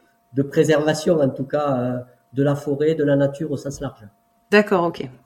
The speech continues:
Speaker 2: Bon, bah, je vais essayer de, je vais essayer de le contacter. En tout cas, moi, je l'admire personnellement sur son travail, sur, euh, notamment, euh, bah, le, les forêts, mais c'est surtout sur son témoignage sur, euh,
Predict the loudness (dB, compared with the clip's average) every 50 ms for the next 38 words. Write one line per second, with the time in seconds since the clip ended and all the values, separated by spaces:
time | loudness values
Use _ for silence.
0 | _ -16 -6 -2 -2 -2 -2 -2 -4 -4 0 2 2 2 2 2 0 0 4 4
1 | 4 6 6 2 4 2 2 0 -2 -2 0 2 2 2 4 4 4 2 4 4
2 | 2 0 2 0 2 2 0 2 2 0 0 0 -2 -2 0 2 2 4 2 2
3 | 4 6 6 6 8 8 6 6 4 4 2 -2 0 2 2 4 6 6 4 4
4 | 2 -2 -2 -2 -2 0 2 2 4 4 4 4 2 0 -4 -8 -14 -16 -16 -12
5 | -8 -2 0 2 4 4 4 4 4 4 4 6 6 8 8 10 8 8 6 6
6 | 4 2 2 2 -2 -2 0 2 4 4 4 4 4 4 4 4 4 4 6 8
7 | 10 10 10 8 6 4 0 0 0 -4 -2 -4 -2 -2 -2 2 2 2 4 4
8 | 4 4 6 6 6 4 4 2 0 -2 -2 0 0 0